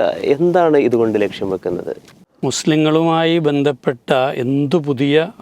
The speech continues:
Speaker 2: പരിഷ്കരണം അല്ലെങ്കിൽ നിയമം കൊണ്ടുവരുമ്പോഴും അതിൻ്റെയൊക്കെ സുപ്രധാനമായിട്ടുള്ള ലക്ഷ്യം എന്ന് പറയുന്നത് മുസ്ലിം സ്ത്രീയുടെ ശാക്തീകരണമായിരിക്കും. ഇതിലിപ്പോൾ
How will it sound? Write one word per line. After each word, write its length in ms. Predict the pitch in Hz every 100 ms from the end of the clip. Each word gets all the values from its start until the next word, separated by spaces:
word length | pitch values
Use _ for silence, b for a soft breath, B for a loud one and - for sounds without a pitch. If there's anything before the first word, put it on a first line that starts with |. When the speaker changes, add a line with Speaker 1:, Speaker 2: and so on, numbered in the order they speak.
| -
Speaker 2:
പരിഷ്കരണം 680 | - 139 - - 156 135 147 196 139
അല്ലെങ്കിൽ 260 | 135 139 139
നിയമം 260 | 135 139 143
കൊണ്ടുവരുമ്പോഴും 640 | 135 123 127 131 123 120 135 B B B B -
അതിൻ്റെയൊക്കെ 420 | 123 135 143 - 143
സുപ്രധാനമായിട്ടുള്ള 1400 | 131 - _ _ 185 175 185 185 185 175 165 156 - 160 139
ലക്ഷ്യം 280 | 123 -
എന്ന് 120 | 135 131
പറയുന്നത് 460 | 123 123 123 123 160 226 B B -
മുസ്ലിം 320 | 127 - 139 131
സ്ത്രീയുടെ 360 | - 123 131 208 _ _ _ _ _ -
ശാക്തീകരണമായിരിക്കും. 840 | 135 - - 120 110 123 101 - - _ _ _ _ _ _ _ _ _ _ _ _
ഇതിലിപ്പോൾ 320 | 127 143 151